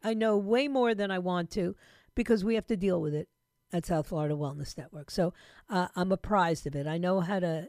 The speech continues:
administer Narcan to overdoses. I mean, I wish I didn't know as much as I do, but I have never heard of this drug, Captagon. Never.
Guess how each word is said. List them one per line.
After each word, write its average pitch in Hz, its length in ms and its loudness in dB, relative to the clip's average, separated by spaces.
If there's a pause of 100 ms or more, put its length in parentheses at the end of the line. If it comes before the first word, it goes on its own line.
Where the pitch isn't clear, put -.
administer 233 480 0
Narcan 220 720 2
to 214 180 2
overdoses. 156 680 0
I 175 60 0
mean, 175 160 -2
I 185 80 0
wish 247 300 -2
I 262 100 2
didn't 208 280 -4
know 202 140 0
as 180 120 -4
much 190 200 -2
as 190 140 0
I 185 120 2
do, 202 280 0 (420)
but 208 80 -4
I 220 80 0
have 190 120 0
never 190 480 -2
heard 160 260 -4
of 139 140 -6
this 135 160 -10
drug, 147 360 -12 (640)
Captagon. 143 580 -2 (960)
Never. 214 320 4